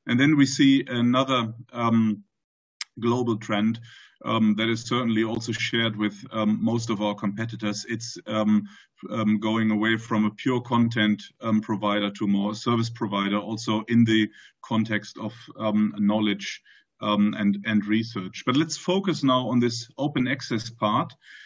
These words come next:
um, which is really, um, the important part and the focus, uh, point for us here today. Um, this, this is now the convenient situation that I'm the second speaker from the publishing industry,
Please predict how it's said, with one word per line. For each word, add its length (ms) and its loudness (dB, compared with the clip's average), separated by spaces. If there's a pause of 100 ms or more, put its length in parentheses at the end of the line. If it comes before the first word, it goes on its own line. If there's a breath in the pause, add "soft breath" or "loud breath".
(160 loud breath)
um, 420 4
which 220 0
is 200 2
really, 420 2 (120)
um, 340 4
the 100 2
important 540 -2
part 180 2
and 120 0
the 60 0
focus, 560 -6 (120)
uh, 120 -4
point 360 2
for 220 -4
us 360 -4
here 200 4
today. 500 0 (600 loud breath)
Um, 500 2 (600)
this, 340 -4
this 180 -2
is 100 -4
now 180 6
the 120 0
convenient 580 4
situation 540 0
that 120 0
I'm 220 0
the 100 -2
second 360 0
speaker 480 0
from 480 -2
the 80 -2
publishing 500 -2
industry, 520 0